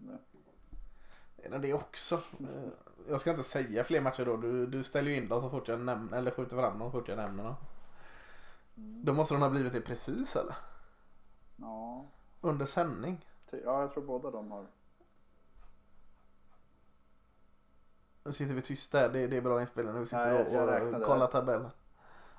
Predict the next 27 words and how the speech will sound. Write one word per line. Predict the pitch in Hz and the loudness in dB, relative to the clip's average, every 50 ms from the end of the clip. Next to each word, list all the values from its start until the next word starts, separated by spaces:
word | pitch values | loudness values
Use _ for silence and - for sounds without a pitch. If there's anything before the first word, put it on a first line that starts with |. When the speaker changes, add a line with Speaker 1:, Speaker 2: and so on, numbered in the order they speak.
| - - - | -12 -8 -2
Speaker 1:
Nej, | 110 113 120 117 | 0 0 0 0
båda | 120 131 139 143 147 | 0 -2 -2 0 0
de | 135 123 113 | 0 0 -2
två | 110 - 101 | -4 -6 -8
är | |
inställda. | 101 98 - - 107 110 - - - - - - - - - - - - - - - - - - - - - | -8 -8 -6 -8 -8 -8 -8 -12 -14 -18 -18 -20 -20 -18 -18 -16 -18 -18 -16 -18 -18 -16 -16 -16 -14 -8 -2
Speaker 2:
Ja, | - - 57 - - | -2 -2 -2 -2 -8
men | - - | -10 -10
vad | - - | -10 -10
fan, | - - - - - | -8 -8 -8 -8 -8
ska | - - - | -8 -8 -2
inställa | - 185 175 170 147 123 - - - - 139 143 175 180 | 2 4 4 4 4 0 -2 -2 2 4 4 6 6 4
till | 180 165 139 123 | 4 4 2 2
och | 117 | 2
med, | 123 131 | 0 0
inte | 135 135 - | -2 0 2
bara | 139 139 127 | 4 4 6
framflyttade? | - 135 123 120 120 - 113 113 107 113 131 143 143 - - - - - - - - | 8 6 6 4 4 -4 -4 0 2 2 2 0 -2 -6 -14 -20 -20 -20 -14 -4 0
Speaker 1:
Nej, | 117 110 | 2 2
postponed, | 107 - - - - 110 98 92 95 98 | 2 0 -4 -8 -4 -4 -4 -4 -6 -12
alltså | 92 92 - 110 101 92 - - - - - | -14 -12 -10 -10 -10 -10 -10 -12 -16 -16 -12
framflyttade. | - 98 - - 120 131 135 | -12 -12 -8 -2 4 6 6
Speaker 2:
Ja, | 131 127 | 6 6
framflyttade. | - - 127 120 123 107 107 107 107 110 110 113 - - - - - | 6 4 4 4 2 -2 -4 -2 -2 -2 -2 -4 -10 -16 -14 -8 -4
Ja, | 127 123 120 - - - - | -2 0 0 -2 -2 -6 -2
ja, | - 127 147 170 160 | 2 4 6 6 6
ja. | 135 - - | 6 4 -2